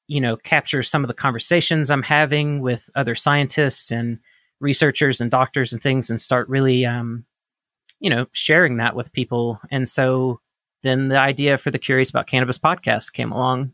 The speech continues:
And, uh, so then I started doing that, and things have just sort of naturally progressed from there. And, um, all the while that I was doing all of that, I was working in labs. I was,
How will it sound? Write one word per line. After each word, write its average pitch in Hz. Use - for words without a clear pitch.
And, 123
uh, 117
so 123
then 123
I 120
started 120
doing 113
that, 190
and 143
things 165
have 185
just 170
sort 185
of 180
naturally 151
progressed 139
from 123
there. 156
And, 127
um, 120
all 151
the 143
while 139
that 127
I 127
was 120
doing 202
all 120
of 113
that, 127
I 123
was 120
working 127
in 117
labs. 143
I 123
was, 123